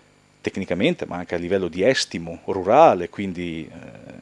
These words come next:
abbassamento della, del valore dei fondi, perché i fondi verranno spezzati, tagliati in due, servitù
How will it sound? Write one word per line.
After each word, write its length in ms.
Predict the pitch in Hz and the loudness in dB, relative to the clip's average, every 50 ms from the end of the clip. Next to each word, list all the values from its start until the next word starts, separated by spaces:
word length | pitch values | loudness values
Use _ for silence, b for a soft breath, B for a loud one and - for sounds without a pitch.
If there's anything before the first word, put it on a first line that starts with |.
| - | -14
abbassamento 600 | - - 95 92 98 - - 98 101 101 90 - 92 | -10 -6 -2 -2 0 0 0 -2 -2 -4 -4 -4 -2
della, 340 | 85 92 90 90 87 87 85 | -2 0 0 2 2 0 0
del 140 | 80 98 | 0 -2
valore 260 | 92 98 104 110 104 95 | 0 2 2 4 4 2
dei 100 | 95 90 | 0 2
fondi, 400 | - - 170 170 151 113 92 85 | 6 6 8 8 6 4 0 -2
perché 220 | - - - 92 | -6 -6 -4 -6
i 60 | 85 | -4
fondi 320 | - - 104 104 98 95 92 | -2 0 0 0 0 0 -2
verranno 320 | 87 90 90 92 90 87 | -2 -2 -2 -2 -4 -4
spezzati, 680 | - - - - - - - 151 175 170 113 - - - | -8 -8 -8 -8 -8 -2 2 2 2 2 0 -4 -8 -8
tagliati 440 | - 95 95 98 101 95 - - | -6 -4 -2 -2 -2 -2 -4 -6
in 80 | 87 87 | -6 -4
due, 380 | 113 151 170 139 104 87 - - B B B B B B B B B B B B B B _ - | -2 2 2 4 2 2 0 -4 B B B B B B B B B B B B B B _ -4
servitù 720 | - - 160 160 147 135 139 135 - - 202 202 170 | 2 6 6 8 6 6 2 0 2 4 6 6 6